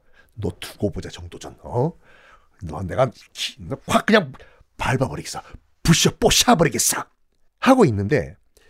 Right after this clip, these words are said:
이 정도전을 내가 날려버리려면 하륜이 어떻게 해야 될까? 하륜이 가만히 생각을 해보니까 "나와 똑같이 정도전을 싫어하는 누군가와 손을 잡으면 될 거야."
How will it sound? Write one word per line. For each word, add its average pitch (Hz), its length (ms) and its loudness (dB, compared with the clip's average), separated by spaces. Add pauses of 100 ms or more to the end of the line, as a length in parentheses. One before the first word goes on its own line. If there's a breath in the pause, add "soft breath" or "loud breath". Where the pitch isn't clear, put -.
(640 soft breath)
이 240 180 -4
정도전을 240 1000 6
내가 170 240 6
날려버리려면 107 800 0
하륜이 85 720 -4 (680)
어떻게 - 560 -6
해야 220 80 4
될까? 104 440 0 (400)
하륜이 233 400 2
가만히 226 480 -2
생각을 202 320 2
해보니까 117 560 0 (1040)
"나와 170 340 6
똑같이 262 500 2
정도전을 214 800 6
싫어하는 220 440 4
누군가와 202 420 2
손을 240 260 2
잡으면 123 300 -4
될 85 160 -6
거야." 85 240 -8